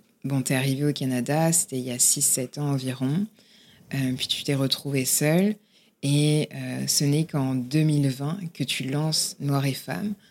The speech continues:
Entre-temps, qu'est-ce qui se passe artistiquement parlant, créativement parlant ? Comment est-ce que, euh,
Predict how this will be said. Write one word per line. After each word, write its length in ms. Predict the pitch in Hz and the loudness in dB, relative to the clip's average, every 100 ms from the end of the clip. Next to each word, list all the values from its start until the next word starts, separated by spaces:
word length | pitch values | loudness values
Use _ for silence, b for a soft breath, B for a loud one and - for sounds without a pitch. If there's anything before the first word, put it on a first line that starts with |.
| b b b _ | b b b _
Entre-temps, 800 | 151 143 - 139 - 156 170 196 196 _ _ | -2 -2 0 -2 -2 0 2 2 0 _ _
qu'est-ce 220 | 180 170 | 0 2
qui 100 | - | 0
se 100 | - | -2
passe 340 | - 131 - - - | -2 0 -2 -2 -4
artistiquement 720 | 143 - - - 143 147 139 | -2 0 0 -2 -2 -2 -2
parlant, 480 | 131 139 135 139 | -4 -2 -2 -2
créativement 720 | 143 - 135 - - 131 135 135 | -4 -4 -4 -2 -4 -4 -4 -4
parlant ? 560 | 135 139 131 135 143 - B B B | -4 -2 -2 -2 -4 -8 B B B
Comment 280 | - 151 151 | -2 0 4
est-ce 220 | 165 143 | 4 2
que, 140 | - 151 | 0 0
euh, 380 | 151 139 127 | 2 2 0